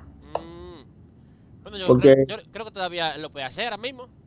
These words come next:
Speaker 2: Sí, uno de los defectos estructurales de esta posición, cuando tú comes con E, es que siempre tiene que estar pendiente a la diagonal de H tres C ocho en estas posiciones. Inclusive, hay partidas de referencia modelo donde, donde a veces ocurren esos caballos H cuatro,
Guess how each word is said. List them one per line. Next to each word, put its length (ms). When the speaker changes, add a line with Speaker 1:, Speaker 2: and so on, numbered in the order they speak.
Speaker 2:
Sí, 360
uno 220
de 100
los 100
defectos 340
estructurales 500
de 40
esta 140
posición, 320
cuando 180
tú 140
comes 220
con 240
E, 260
es 60
que 100
siempre 260
tiene 160
que 100
estar 180
pendiente 340
a 60
la 100
diagonal 480
de 160
H 260
tres 240
C 140
ocho 240
en 80
estas 160
posiciones. 540
Inclusive, 840
hay 180
partidas 400
de 120
referencia 360
modelo 360
donde, 680
donde 280
a 60
veces 220
ocurren 580
esos 240
caballos 380
H 180
cuatro, 540